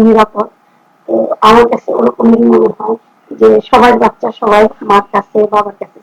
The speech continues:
সেফে থাকুক। কিন্তু এই বন্যায় যে বাচ্চাগুলি যে দেখতেছে, আসলে অনেক কষ্ট লাগে। তো কি বলবো, আজকে সেভাবে বলার মতো না, ভালো লাগতেছে না। তো আজকের মতো আমি এখানে বিদায় নিয়ে নিব।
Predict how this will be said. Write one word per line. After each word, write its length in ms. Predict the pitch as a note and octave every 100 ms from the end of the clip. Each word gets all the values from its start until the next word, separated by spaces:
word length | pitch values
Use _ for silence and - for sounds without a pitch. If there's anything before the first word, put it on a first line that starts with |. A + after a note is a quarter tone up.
| -
সেফে 220 | A3+ A3 -
থাকুক। 280 | G3+ - - _ _ _ _ _
কিন্তু 280 | B2+ A#2+ A#2+ A#2 A2+ _ _ -
এই 120 | B3
বন্যায় 480 | G3+ A3+ A#3 A#3 A3+
যে 180 | A3 A3+
বাচ্চাগুলি 600 | A3+ G3+ - A3 A3 A3
যে 100 | A#3
দেখতেছে, 460 | G#3+ G#3+ - A3 -
আসলে 400 | G#3 G#3 B3+ A#3+
অনেক 280 | A#3+ G#3+ G#3+ -
কষ্ট 300 | - - -
লাগে। 320 | - G#3+ G3+ A3 _ _ _ _ -
তো 60 | A#3 A3
কি 220 | - C#4+ B3+
বলবো, 340 | A#3+ A#3 A3
আজকে 560 | G#3 - - A3+ G#3+ A3 _ -
সেভাবে 360 | A#3+ G#3+ A3+ A#3
বলার 300 | - A3 A3
মতো 340 | G#3+ G#3+ - G#3+
না, 100 | G#3+ A3+ _ _ _ _ -
ভালো 260 | - A3 A3+
লাগতেছে 460 | A#3 - A3+ -
না। 180 | - A4+ - _ _ _ _ -
তো 60 | G#3+ -
আজকের 400 | - G#3+ - A#3+
মতো 260 | A3+ A3 A3
আমি 180 | G#3+ G#3+
এখানে 280 | G#3+ - G#3+
বিদায় 300 | G#3+ A3 G#3+
নিয়ে 200 | G#3 G#3+
নিব। 200 | G#3+ G3+